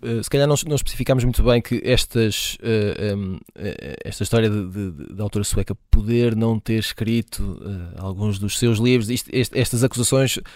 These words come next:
foram feitas com base em análises feitas com sistemas de inteligência artificial e comparando escrita de diferentes livros e as mudanças que aconteceram e et cetera. E tu falavas, eh, de, de como muitos destes, eh, livros, eh,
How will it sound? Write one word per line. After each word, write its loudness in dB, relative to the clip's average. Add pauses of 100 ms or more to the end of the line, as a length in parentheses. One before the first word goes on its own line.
foram 6
feitas 2
com 2
base 6
em 2
análises 4
feitas 2
com 2 (540)
sistemas 2
de -2
inteligência 0
artificial 2
e -6
comparando 0
escrita 2
de 0
diferentes 0
livros 2
e 4
as 2
mudanças -2
que -6
aconteceram 0
e -2
et -2
cetera. -4 (460)
E -8
tu 0
falavas, 6 (340)
eh, -8 (400)
de, -14
de -10
como 2
muitos -4
destes, -4
eh, -10
livros, -4
eh, -4